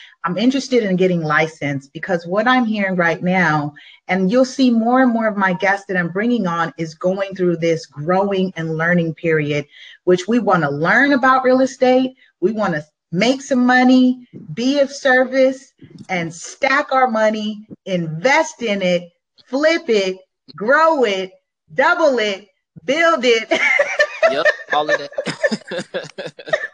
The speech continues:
Speaker 1: All of that.
Speaker 2: All
Speaker 1: And
Speaker 2: of
Speaker 1: I'm
Speaker 2: that.
Speaker 1: saying, yes. I'm saying, yes.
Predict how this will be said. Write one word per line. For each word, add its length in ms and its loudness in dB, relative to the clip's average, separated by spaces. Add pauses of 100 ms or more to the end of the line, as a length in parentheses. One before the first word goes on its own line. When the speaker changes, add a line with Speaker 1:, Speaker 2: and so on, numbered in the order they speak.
(500)
Speaker 1:
All 260 4
of 120 4
that. 360 0
Speaker 2:
All 80 -6
Speaker 1:
And 120 2
Speaker 2:
of 60 2
Speaker 1:
I'm 160 -6
Speaker 2:
that. 80 -20
Speaker 1:
saying, 460 0 (420)
yes. 460 -2 (340)
I'm 180 -2
saying, 560 -6
yes. 920 -2